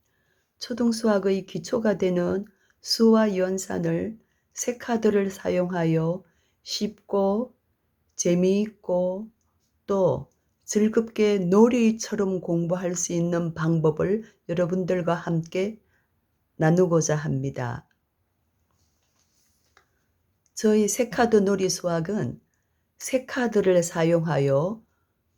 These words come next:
수를 보여주는 것입니다.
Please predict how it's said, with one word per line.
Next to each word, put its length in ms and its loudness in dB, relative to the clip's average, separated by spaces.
수를 640 4
보여주는 680 4
것입니다. 880 -8